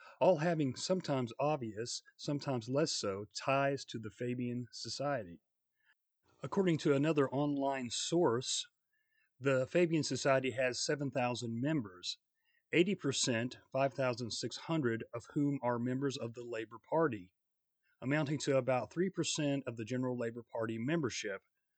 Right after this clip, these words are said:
about one hundred and ninety thousand in two thousand and ten. The Fabian percentages increases dramatically in the higher reaches of the Labor Party. George Bernard Shaw declared the aim of the Fabian educational reform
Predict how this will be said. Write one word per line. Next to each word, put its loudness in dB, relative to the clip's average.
about 2
one 0
hundred 0
and 2
ninety 0
thousand -2
in -4
two -6
thousand -2
and -8
ten. -6
The -6
Fabian 2
percentages 0
increases -4
dramatically -2
in -8
the -10
higher -4
reaches -2
of -8
the -8
Labor -6
Party. -6
George 4
Bernard 2
Shaw 6
declared -2
the -10
aim -2
of -8
the -12
Fabian -4
educational -4
reform 0